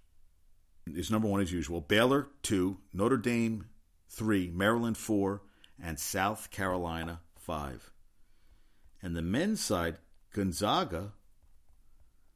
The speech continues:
dropped to fourth. It's Kansas, one. Villanova, two. U C L A, three. Gonzaga, four. North Carolina, five. Not for long. Oregon, six. Arizona, seven.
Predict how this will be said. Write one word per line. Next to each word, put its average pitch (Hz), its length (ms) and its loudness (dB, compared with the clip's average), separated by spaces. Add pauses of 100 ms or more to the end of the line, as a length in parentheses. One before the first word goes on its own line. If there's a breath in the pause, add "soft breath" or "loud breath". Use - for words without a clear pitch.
(1700)
dropped 120 460 -4 (160)
to 98 100 -6
fourth. 143 540 2
It's - 400 -2 (120)
Kansas, 156 440 0
one. 123 340 0 (320)
Villanova, 139 420 4
two. 120 360 4 (840)
U 117 140 2
C 151 140 2
L 135 80 6
A, 127 80 6
three. 110 420 0 (680)
Gonzaga, 117 460 4
four. 117 460 2
North 147 240 2
Carolina, 156 320 8
five. 117 320 4
Not 95 160 0
for 120 100 -4
long. 95 340 -4 (720)
Oregon, 123 360 4
six. - 580 -4 (180)
Arizona, 107 440 0
seven. 110 480 0